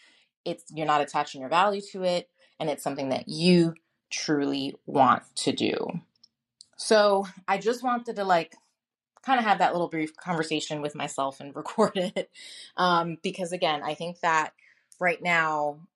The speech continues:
the narrative is, "Oh, it's July, and if you haven't been working on something, you've been wasting half a year." And, you know, again, that language is really shaming, and that language is really,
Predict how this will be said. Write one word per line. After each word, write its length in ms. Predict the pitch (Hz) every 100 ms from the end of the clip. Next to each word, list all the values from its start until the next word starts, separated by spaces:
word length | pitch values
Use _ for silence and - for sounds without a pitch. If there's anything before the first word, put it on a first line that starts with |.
| _ _
the 140 | 190 190
narrative 520 | 185 175 165 160 147
is, 400 | 151 147 147 139 -
"Oh, 240 | 180 180
it's 320 | - 165 -
July, 580 | - 170 156 147 139 139
and 180 | 147 147
if 120 | 139
you 80 | 160
haven't 260 | 156 151 156
been 160 | 160
working 340 | 156 151 156 147
on 120 | 143
something, 840 | - 147 - 151 147 143 143 143 139
you've 180 | 151 147
been 160 | 147
wasting 460 | 139 143 - 139 139
half 260 | 120 131
a 80 | -
year." 540 | 175 226 202 185 170 170 _ _ _ _ -
And, 500 | 190 170 160 156 165
you 120 | 214
know, 140 | 170
again, 340 | 156 180 170 156
that 200 | 175 -
language 360 | 170 185 233
is 160 | 220 180
really 180 | 175 156
shaming, 540 | - 147 143 139 139
and 100 | 143
that 140 | 143
language 300 | 143 156 202
is 200 | 185 160
really, 560 | 156 156 151 147 143 147